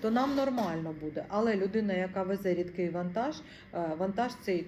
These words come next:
калатається при повороті і може просто опрокинуть при різкому вході в поворот такий автомобіль,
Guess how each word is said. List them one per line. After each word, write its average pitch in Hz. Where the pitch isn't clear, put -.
калатається 226
при 185
повороті 170
і 185
може 214
просто 214
опрокинуть 202
при 185
різкому 202
вході 175
в 180
поворот 185
такий 185
автомобіль, 190